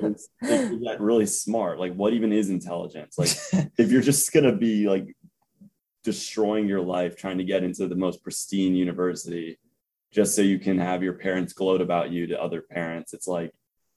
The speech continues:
Speaker 1: that's just not a fulfilling life. So I think, like, the fact that you have a good goal of, like, actually trying to help people as opposed to just, like, stemming from, "Oh, I need to go to this university 'cause I wanna be recognized as, like, the top one percentile of all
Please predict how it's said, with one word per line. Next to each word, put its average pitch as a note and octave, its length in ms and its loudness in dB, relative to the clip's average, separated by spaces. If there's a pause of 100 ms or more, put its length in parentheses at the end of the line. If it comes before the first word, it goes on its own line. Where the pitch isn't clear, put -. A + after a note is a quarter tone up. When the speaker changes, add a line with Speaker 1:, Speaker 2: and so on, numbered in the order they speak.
(720)
Speaker 1:
that's G#2 160 2
just A#2+ 160 2
not G2 280 4
a F2+ 220 2
fulfilling F2 560 -4
life. E2+ 380 0
So F#2 160 0
I F#2 80 2
think, G2 200 -2
like, F#2 180 -2
the F2+ 60 -8
fact A#2 240 0
that A2 60 -2
you G#2 120 2
have G2+ 100 2
a F#2 120 -2 (1080)
good G2 380 4
goal F#2 460 0
of, F2+ 120 -4
like, F2+ 180 -2 (220)
actually F#2 340 -2
trying F2+ 180 -6
to E2 60 -12
help E2 220 -4
people F#2+ 300 -2
as F2+ 100 -4
opposed F2 320 -4
to F2 120 -6
just, - 240 -10
like, E2 220 -10 (240)
stemming F2 420 -2
from, E2+ 260 -6
"Oh, F#2 200 2
I F2+ 100 -2
need F#2+ 200 0
to F2 60 -4
go F#2+ 120 2
to F2+ 60 0
this F2+ 200 -4
university F2 460 -4
'cause F2+ 100 -6
I F2+ 60 0
wanna F2 240 -4
be E2+ 120 -6
recognized E2 680 -8
as, - 100 -20
like, D#2+ 180 -6
the F2 60 -14
top - 340 -6
one E2 200 -8
percentile - 800 -10
of - 120 -20
all - 400 -8